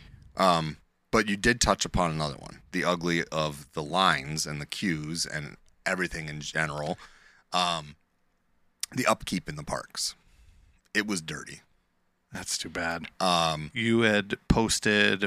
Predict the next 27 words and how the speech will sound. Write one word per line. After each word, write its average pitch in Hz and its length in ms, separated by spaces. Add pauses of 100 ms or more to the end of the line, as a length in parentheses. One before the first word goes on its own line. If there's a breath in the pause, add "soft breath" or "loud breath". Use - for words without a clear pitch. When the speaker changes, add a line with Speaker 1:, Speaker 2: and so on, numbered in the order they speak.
Speaker 2:
what 107 140
was 87 120
it, - 140
Olaf 113 500
meet 113 220
and 120 160
greet? 117 340
Speaker 1:
Olaf 117 360
meet 113 160
and 104 80
greet 104 240
looked 98 120
Speaker 2:
Had 104 140
Speaker 1:
like 95 140
Speaker 2:
big 113 140
old 107 180
giant 104 520
bashes 107 540
and 95 160
smashes 104 540
Speaker 1:
Yeah, 107 80
Speaker 2:
in 92 60
the - 40
Speaker 1:
like, 113 140
Speaker 2:
walls. 123 240 (120)
Speaker 1:
like, 90 200
just 127 180